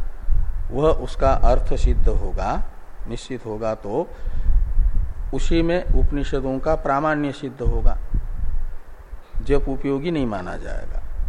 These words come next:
अपूर्व प्रमाण माना जाएगा। ये सिद्ध करने के लिए मीमांसकों के इसी नियम के आधार पर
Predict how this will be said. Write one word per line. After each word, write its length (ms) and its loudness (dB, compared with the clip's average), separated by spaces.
अपूर्व 380 2
प्रमाण 400 0
माना 300 -4
जाएगा। 420 -4
ये 160 6
सिद्ध 360 2
करने 340 -2
के 120 -4
लिए 360 -4
मीमांसकों 760 -2
के 180 -4
इसी 400 -8
नियम 360 -4
के 200 0
आधार 480 0
पर 440 4